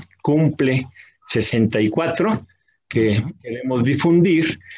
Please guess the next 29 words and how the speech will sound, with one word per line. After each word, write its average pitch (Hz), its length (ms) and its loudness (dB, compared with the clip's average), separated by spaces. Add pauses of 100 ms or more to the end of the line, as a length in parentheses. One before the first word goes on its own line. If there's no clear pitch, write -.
(200)
y, 180 400 4
eh, 117 300 2
pues 127 260 -2
toda 185 200 2
una 170 220 4
serie 139 460 2
de, 98 240 2
de 113 180 2
medidas 123 480 2
que 123 100 -2
vamos 127 260 2
a 127 40 -6
estar 113 280 -2
tomando. 127 580 0 (260)
Desde 113 300 2
luego, 143 500 0 (260)
tu 113 100 0
apoyo, 139 720 0 (220)
el 107 180 2
apoyo 117 320 2
de 110 100 2
tu 113 120 0
auditorio 113 600 2
es 127 80 4
muy 123 200 4
importante, 131 840 0 (240)
porque 113 360 -2
pensamos 139 680 -2
que 143 400 -2